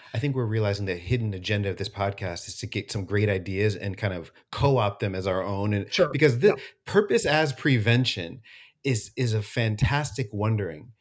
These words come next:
Speaker 1: And it's clear why you, Leslie, would think of it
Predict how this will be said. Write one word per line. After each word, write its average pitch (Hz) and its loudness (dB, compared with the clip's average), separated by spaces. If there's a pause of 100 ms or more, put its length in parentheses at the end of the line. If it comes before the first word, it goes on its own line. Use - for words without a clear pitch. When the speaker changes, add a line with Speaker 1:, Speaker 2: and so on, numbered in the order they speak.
(360)
Speaker 1:
And 120 2
it's 120 -2
clear 139 0
why 104 0
you, 110 0
Leslie, 104 0
would 90 -6 (400)
think 196 0
of 110 2
it 107 2